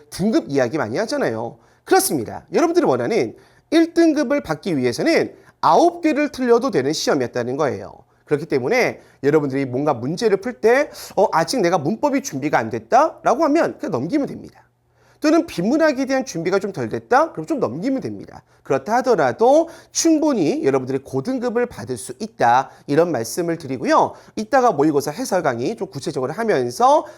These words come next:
이런 이야기를 좀 더 할 수 있도록 하겠습니다. 자, 그렇다면 지금 이제 여러분들이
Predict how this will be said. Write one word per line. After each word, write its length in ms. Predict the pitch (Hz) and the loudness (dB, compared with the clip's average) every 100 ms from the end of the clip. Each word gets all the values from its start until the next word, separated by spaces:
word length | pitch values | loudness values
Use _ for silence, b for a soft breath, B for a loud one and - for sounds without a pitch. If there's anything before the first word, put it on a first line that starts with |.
| B | B
이런 240 | 131 131 | -2 0
이야기를 460 | 123 131 123 123 202 | 2 0 0 -2 0
좀 160 | 170 175 B | -2 -4 B
더 180 | - 123 | -4 2
할 140 | 151 190 | 2 2
수 240 | - 147 | -4 -8
있도록 640 | 113 - 113 104 160 277 B B | -10 -8 -6 0 2 2 B B
하겠습니다. 1080 | 254 247 - 127 107 110 123 190 262 330 349 - b b b b | -8 -6 -6 -6 0 2 4 4 4 2 -2 -16 b b b b
자, 200 | 185 165 | 2 2
그렇다면 840 | 339 - 165 143 147 135 113 104 - | 4 2 2 4 4 2 -2 -8 -4
지금 200 | 320 294 | -2 2
이제 120 | 277 | 4
여러분들이 640 | 254 262 262 269 269 277 | 4 2 0 0 0 -4